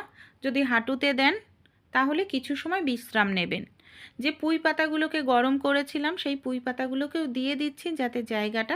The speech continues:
খুব সুন্দর গরম থাকে আর পুঁই পাতাটা মোটা হয়, অনেকক্ষণ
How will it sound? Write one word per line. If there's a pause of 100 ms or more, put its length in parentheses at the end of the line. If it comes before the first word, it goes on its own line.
(100)
খুব (140)
সুন্দর (140)
গরম
থাকে
আর
পুঁই
পাতাটা
মোটা
হয়,
অনেকক্ষণ